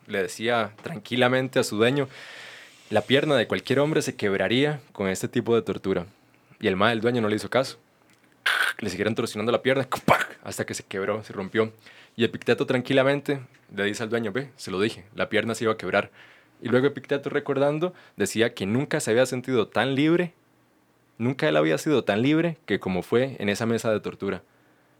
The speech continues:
Porque todo su mundo se estaba cayendo, estaba siendo destrozado, estaba siendo oprimido,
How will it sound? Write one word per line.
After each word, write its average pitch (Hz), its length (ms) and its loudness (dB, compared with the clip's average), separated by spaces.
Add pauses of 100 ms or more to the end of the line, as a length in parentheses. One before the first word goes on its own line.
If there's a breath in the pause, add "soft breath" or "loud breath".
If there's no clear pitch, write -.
(180)
Porque 104 240 -2
todo 156 260 2
su 156 120 0
mundo 175 380 2
se 117 80 -4
estaba 139 340 0
cayendo, 165 460 -2 (100)
estaba 123 340 2
siendo 147 300 2
destrozado, 127 800 2
estaba 131 260 2
siendo 147 280 2
oprimido, 143 580 0